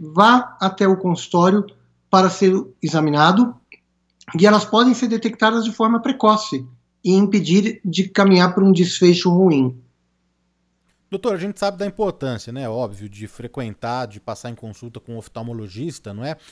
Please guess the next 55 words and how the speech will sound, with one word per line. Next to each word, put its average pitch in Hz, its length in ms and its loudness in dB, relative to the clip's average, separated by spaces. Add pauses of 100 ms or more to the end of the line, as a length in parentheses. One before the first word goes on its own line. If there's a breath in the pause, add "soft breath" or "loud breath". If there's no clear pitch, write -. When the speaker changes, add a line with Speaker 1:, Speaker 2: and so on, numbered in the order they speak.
(200 soft breath)
Speaker 2:
É, 147 160 -12
mas 185 160 -10
a 233 60 -8
partir 240 380 -10 (100)
de, 202 240 -12
de 180 140 -16
que - 160 -10
idade, 117 580 -8
não 120 140 -10
é? 139 180 -8 (260 soft breath)
É, 135 80 -14
a 147 80 -12
partir 185 360 -10
do 175 80 -14
momento 165 360 -10
em 147 80 -12
que 147 80 -12
a 151 60 -10
criança 147 400 -10
já 139 100 -10
começa 143 440 -10
ali 131 100 -10
a 143 60 -8
forçar 135 440 -10
a 131 60 -6
visão 117 480 -8 (240 soft breath)
pra 123 100 -8
conseguir 131 380 -12
enxergar 131 580 -8
na 113 140 -12
sala 123 260 -10
de 110 160 -12
aula, 135 220 -4
por - 160 -10
exemplo, 127 540 -10
ou 127 40 -10
em 110 120 -12
casa, 139 520 -8 (280 soft breath)
é, 139 160 -12
existe 180 320 -10
uma 156 140 -6
idade 131 460 -6
em 117 60 -10
que 139 340 -10
os 117 200 -14
pais 143 260 -8
já 123 80 -8
devem 131 340 -8
ligar 120 300 -8
o 127 80 -4
alerta 131 460 -8
e 127 40 -12
procurar 135 380 -10
um 127 140 -8
oftalmologista? 107 920 -14